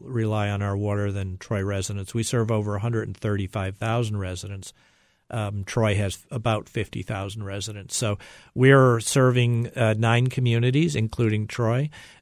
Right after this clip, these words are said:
Uh, these, uh, lines, uh, that this grant is going toward, um, supply the water from our reservoir to our treatment plant. They're over a hundred years old. Um, we have, um,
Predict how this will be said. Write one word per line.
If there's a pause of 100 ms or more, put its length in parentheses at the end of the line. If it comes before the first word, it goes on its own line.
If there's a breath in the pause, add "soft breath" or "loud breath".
Uh,
these, (140)
uh,
lines,
uh,
that
this
grant
is
going
toward,
um,
supply
the
water
from
our
reservoir
to
our
treatment
plant. (460 soft breath)
They're
over
a
hundred
years
old. (460 soft breath)
Um,
we
have,
um,